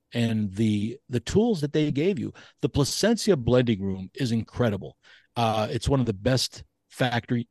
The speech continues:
setups I've ever seen. You walk into the blending room and there's little drawers with every type of tobacco. So you could have a field day going in there. And, you know, there's eighty different countries that produce tobacco, and there's a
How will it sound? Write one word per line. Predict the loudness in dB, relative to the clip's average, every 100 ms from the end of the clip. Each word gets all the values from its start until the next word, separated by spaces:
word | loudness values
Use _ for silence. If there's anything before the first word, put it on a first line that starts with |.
| _ _ _ _ _ -12
setups | 0 2 2 0 -4
I've | -4
ever | -2 0 -2
seen. | 0 0 0
You | 0
walk | 2 0 0
into | -2 -4
the |
blending | 0 2 2 0 -4
room | -6 -8 -12 -20 _ -6
and | -2
there's | -2 -2
little | -2 0 -2
drawers | -2 -2 -2 -4 -6 -8
with | -8 -8 -6
every | -2 0 -2
type | -2 -2 -2
of | -2
tobacco. | -4 -2 -4 -2 -4 -4 -6 -20
So | -8 -4
you | -2 0
could | 2
have | 2 0
a |
field | -8 -16 -20 -16 -4 2 2
day | 2 0 -2 -6 _ _ 0
going | 2 4
in | 2 2
there. | 2 2 0
And, | 0
you | 2
know, |
there's | 0 -2 -4
eighty | 0 0 2
different | 0 2 0 0
countries | 2 4 4 2 2
that | 0
produce | 0 -2 -2
tobacco, | -2 0 -2 -4 -4
and | -2
there's | -4
a | -4